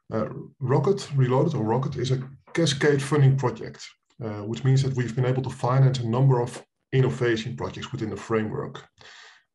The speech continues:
Uh, it's financed in general by the Dutch-German Interreg program, and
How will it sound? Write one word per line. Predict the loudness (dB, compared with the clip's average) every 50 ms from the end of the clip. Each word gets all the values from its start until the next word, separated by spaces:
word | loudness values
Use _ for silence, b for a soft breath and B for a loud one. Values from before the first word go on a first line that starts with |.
| -10
Uh, | -8 -6 -6 -6 -6 -4
it's | -4 -4 -2
financed | 2 2 4 4 6 6 4 4 2 0 -4 -10 -8 -2
in | 0 2 2
general | 4 4 4 2 2
by | 2 2 2
the | 0 0
Dutch-German | 0 0 0 0 0 0 0 2 4 4 4 4 2 -2 -4 -6 -2
Interreg | 0 0 2 2 0 -2 0 2
program, | 2 2 4 4 2 2 0 -4 -8 -12 _ _ _ _ B B B B B B B B B B B
and | -2 0 2 2 2 2 0 0 -4 -10